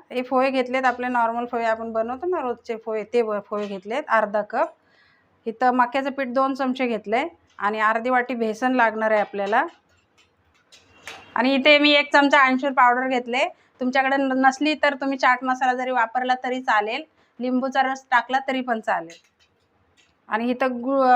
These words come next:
गुळ घेतलाय मी, गुळाची पावडर थोडी, एक चमचा तीळ घेतले आणि आपला हा घरगुती मसाला घेतला एक चमचा आणि हे कश्मीरी लाल पावडर घेतले. आणि ह्याच्यामध्ये मी वाटण करून घेतले,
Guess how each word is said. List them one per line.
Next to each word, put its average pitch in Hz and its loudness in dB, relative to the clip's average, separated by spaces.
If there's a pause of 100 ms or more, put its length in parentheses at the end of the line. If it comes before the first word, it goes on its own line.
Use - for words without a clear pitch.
(140)
गुळ 294 2
घेतलाय 240 2
मी, 294 -4 (360)
गुळाची 240 2
पावडर 220 2
थोडी, 226 -2 (380)
एक 240 0
चमचा 240 0 (140)
तीळ 247 0
घेतले 233 -2 (720)
आणि 214 -4
आपला 240 2
हा 254 4
घरगुती 247 0
मसाला 247 0
घेतला 220 -2
एक 214 -6
चमचा 226 2 (840)
आणि 220 0
हे 247 2 (520)
कश्मीरी 240 2
लाल 226 4
पावडर 220 2
घेतले. 226 -2 (1300)
आणि 233 -8
ह्याच्यामध्ये 262 -2
मी 269 -6
वाटण 254 0
करून 262 -4
घेतले, 226 -4